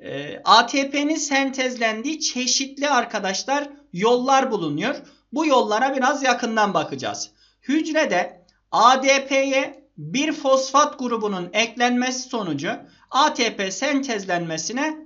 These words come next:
fosforilasyon demiştik arkadaşlar. Ve canlılarda üç farklı fosforilasyon çeşidi görüyoruz.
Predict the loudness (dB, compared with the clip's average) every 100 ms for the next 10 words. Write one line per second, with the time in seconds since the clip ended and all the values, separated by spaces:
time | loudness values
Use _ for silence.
0 | -18 -4 0 0 0 2 4 2 0 -2
1 | 0 0 -2 -6 -4 -4 -4 -6 -6 -4
2 | -2 -2 -4 -18 _ -6 -4 2 2 4
3 | 2 2 2 2 -2 -2 -16 _ _ -2
4 | 0 0 -4 2 4 4 0 -6 -4 2
5 | 2 2 0 0 4 2 0 -4 -4 -2
6 | -2 -2 -2 -4 -4 -4 -4 -8 -14